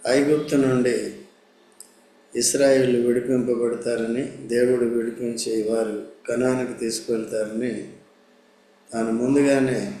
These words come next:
విశ్వసించి నిరీక్షణ కలిగి ఉన్నాడు. ఎందుకంటే అబ్రహాముకి ఇచ్చిన వాగ్దానాన్ని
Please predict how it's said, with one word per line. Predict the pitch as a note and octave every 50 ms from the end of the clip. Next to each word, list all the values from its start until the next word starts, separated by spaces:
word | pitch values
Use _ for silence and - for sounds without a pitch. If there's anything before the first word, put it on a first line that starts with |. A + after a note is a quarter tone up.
| - - - -
విశ్వసించి | - - - B2+ B2 A#2+ - B2+ A#2+ A#2 B2 C3 C3 C3
నిరీక్షణ | B2+ A#2 A#2 A2+ B2+ C3 B2+ B2+ B2+ B2+
కలిగి | A#2+ A#2 A#2 - A#2 A2 A#2 A2+ B2 C3 C3 A#2
ఉన్నాడు. | G#2+ G#2+ G#2 G2 G2 G2+
ఎందుకంటే | G#2+ A#2+ B2 A#2+ B2+ B2 B2+ B2+ C#3
అబ్రహాముకి | C3 A2+ G2 - A#2+ B2 B2+ C3 B2+ C3 C3 B2 B2 B2+
ఇచ్చిన | A#2+ - - B2+ A#2+ A#2 A2+
వాగ్దానాన్ని | A2 A2+ A#2 - - A#2+ A#2+ A#2+ A#2+ A#2+ A2+ A2+ A2+ B2 D3+ E3+ - -